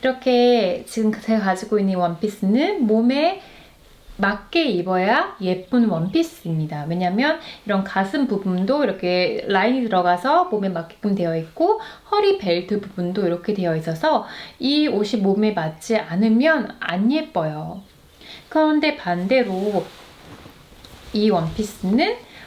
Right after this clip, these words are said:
러플 원피스예요. 그래서 치마 단에도 러플이 있고 그리고 팔에도 이렇게 러플이 있습니다. 이런 원피스는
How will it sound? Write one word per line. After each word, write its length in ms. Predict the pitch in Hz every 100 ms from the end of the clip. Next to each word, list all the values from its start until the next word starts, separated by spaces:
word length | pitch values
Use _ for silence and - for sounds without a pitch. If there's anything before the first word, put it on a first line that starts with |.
| -
러플 400 | 226 226 - 415
원피스예요. 720 | 277 165 - 208 - 165 156
그래서 280 | 170 185 196
치마 320 | 196 359 370 359
단에도 320 | 208 180 180
러플이 520 | 165 - - 233 233
있고 880 | 226 277 277 - 302 285 277 269 262
그리고 340 | 220 196 190
팔에도 380 | 196 349 392 370
이렇게 280 | 247 - 196
러플이 440 | 180 156 - 240 214
있습니다. 640 | 165 - 175 165 165 165 - - - -
이런 300 | 277 302 330
원피스는 1000 | 214 180 196 330 320 - 208 269 330 220